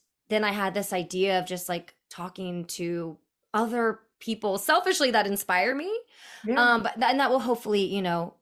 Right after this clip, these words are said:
Speaker 1: infiltrate others. But it made me just fall back in love with, with the diving in of researching someone's life and, and, and what they have to bring to the table.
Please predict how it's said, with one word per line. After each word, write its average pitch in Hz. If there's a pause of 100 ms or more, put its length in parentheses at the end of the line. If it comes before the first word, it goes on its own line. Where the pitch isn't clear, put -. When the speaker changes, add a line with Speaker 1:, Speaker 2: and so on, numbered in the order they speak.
(240)
Speaker 1:
infiltrate 180
others. 170 (360)
But 202 (480)
it 233
made 226
me 226
just 214
fall 185
back 175
in 180
love 175
with, 165 (100)
with 185 (480)
the 202
diving 185
in 175
of 175 (160)
researching 180 (640)
someone's 180 (140)
life 180
and, 175
and, 175
and 180
what 190
they 196
have 185
to 180
bring 185
to 190
the 175
table. 196